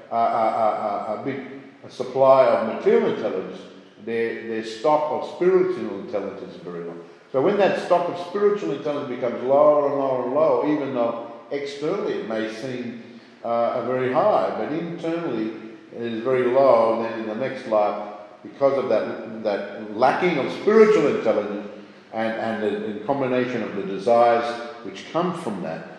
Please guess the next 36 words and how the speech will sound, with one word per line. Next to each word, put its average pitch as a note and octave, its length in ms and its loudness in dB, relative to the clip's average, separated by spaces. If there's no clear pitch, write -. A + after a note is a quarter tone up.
then G2 240 -10
one F#2+ 160 -8
is F#2 140 -12
awarded F#2+ 540 -4
various F#2+ 360 -4
types F#2 300 0
of - 160 -6
bodies C#3+ 300 4
to - 220 -8
fulfill B2+ 340 -4
those F#2+ 400 -2
desires. F2 400 -6
It's C#3 160 -8
a D3+ 80 0
result E3 540 6
of B2+ 480 2
diminishing C#3+ 1000 2
of A#2+ 260 2
spiritual C3+ 440 0
intelligence. B2+ 640 -4
Uh, G#2+ 280 0
so C3+ 280 8
it C3 60 0
takes G#3+ 360 4
spiritual F3+ 400 0
intelligence, E3 600 -4
and A#2+ 280 -4
to, B2 240 0
uh, A#2+ 180 -2
to A#2+ 400 -2
develop D3 640 0
spiritual C#3 540 -2
intelligence D#3 500 -4
more A#2 240 -4
and A#2+ 140 -6
more, G#2+ 440 -8